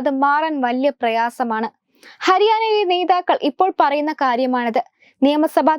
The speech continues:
തെരഞ്ഞെടുപ്പ് അടുത്തു വരുന്ന ഘട്ടത്തിൽ മത്സരിക്കാൻ മോഹവുമായി നിരവധി പേർ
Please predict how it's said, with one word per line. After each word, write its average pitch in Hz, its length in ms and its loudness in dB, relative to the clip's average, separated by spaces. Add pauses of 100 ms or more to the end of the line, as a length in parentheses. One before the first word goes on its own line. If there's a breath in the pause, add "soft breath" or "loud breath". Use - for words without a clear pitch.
തെരഞ്ഞെടുപ്പ് 285 500 0 (140)
അടുത്തു 330 320 0
വരുന്ന 320 280 -2
ഘട്ടത്തിൽ 302 380 -2 (340 soft breath)
മത്സരിക്കാൻ 403 580 2 (100)
മോഹവുമായി 349 520 2
നിരവധി 320 400 0
പേർ 269 100 0